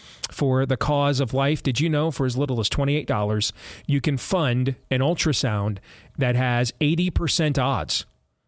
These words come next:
of saving a child and the mom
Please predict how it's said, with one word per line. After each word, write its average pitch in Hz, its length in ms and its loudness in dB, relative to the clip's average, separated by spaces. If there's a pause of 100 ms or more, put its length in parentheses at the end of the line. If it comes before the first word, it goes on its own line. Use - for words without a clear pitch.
(240)
of 107 160 0
saving 110 440 0 (440)
a 120 80 -4
child - 480 -4 (100)
and 127 160 2
the 110 60 0
mom 82 260 -2